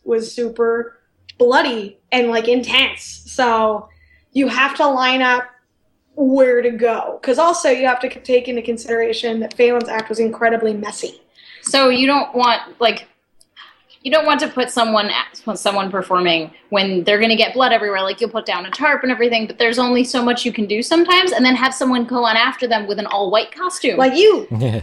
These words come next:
Speaker 1: Like, you are in Hollywood, and that's all white. So I would hate to be like, "Okay, Phelan goes first at the beginning of the show, and then you come out as Holly, and then you have a big old stain."
Speaker 3: <laughs>
Speaker 1: That's happened to me more than once in shows, and it's the worst.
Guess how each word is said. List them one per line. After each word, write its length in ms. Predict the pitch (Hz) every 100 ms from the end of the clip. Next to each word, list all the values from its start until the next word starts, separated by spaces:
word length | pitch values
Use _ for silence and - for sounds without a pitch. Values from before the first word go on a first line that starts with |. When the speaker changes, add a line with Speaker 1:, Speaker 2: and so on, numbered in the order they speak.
| -
Speaker 1:
Like, 140 | 240
you 160 | 233 320
are 160 | 330 320
in 80 | 285
Hollywood, 600 | 294 294 294 302 339 240
and 180 | 247 262
that's 160 | 277
all 240 | - 262 240
white. 300 | 277 - -
So 120 | 233
I 100 | 233
would 120 | 262 240
hate 160 | 269
to 60 | 233
be 80 | 247
like, 140 | 240 247
"Okay, 260 | 330 294 285
Phelan 280 | 285 302 285
goes 200 | 262 -
first 320 | - 269 226
at 60 | -
the 60 | 220
beginning 320 | 226 247 240
of 40 |
the 120 | 233 -
show, 240 | 262 233 - - - _
and 160 | 240 247
then 140 | 247
you 100 | 247
come 220 | 240 254 240
out 120 | 233
as 120 | 226
Holly, 440 | 247 247 233 220 220
and 120 | 226
then 140 | 226
you 100 | 233
have 80 | 226
a 40 | 220
big 100 | 226
old 180 | 226
stain." 520 | 220 - 202 202 214 - _ _ -
Speaker 3:
<laughs> 340 | 165 160 117
Speaker 1:
That's 160 | 240 240
happened 320 | 254 247 240
to 60 | 240
me 100 | 233
more 220 | 233 226
than 140 | 226
once 260 | 220 220 -
in 80 | 208
shows, 440 | 240 214 208 202
and 200 | - 226
it's 140 | 220 -
the 120 | 220
worst. 540 | 214 214 - - -